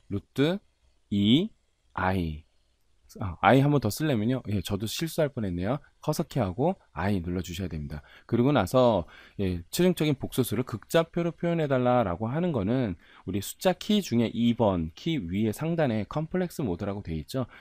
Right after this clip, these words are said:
예, 모드를 한번 다시 한번 지정해달라는 얘기입니다. 그래서 시프트 키 누르시고, 예, 이 번 키를 누르시면 메뉴 창에 여러분들이 눈에 확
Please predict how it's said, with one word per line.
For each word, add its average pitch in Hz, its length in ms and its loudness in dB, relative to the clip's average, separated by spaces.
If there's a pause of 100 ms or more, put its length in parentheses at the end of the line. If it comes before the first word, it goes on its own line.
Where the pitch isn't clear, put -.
예, 95 80 -2
모드를 117 460 2
한번 120 240 -4
다시 90 220 -8
한번 95 200 -4
지정해달라는 98 800 -2
얘기입니다. 82 380 -6
그래서 95 280 -6 (380)
시프트 - 360 -10
키 - 140 -2
누르시고, 123 600 0 (320)
예, 85 60 -6
이 95 240 0
번 151 200 4
키를 143 260 -2
누르시면 120 520 0 (180)
메뉴 101 320 6
창에 101 580 -2
여러분들이 92 460 -2
눈에 92 320 -2
확 - 220 -4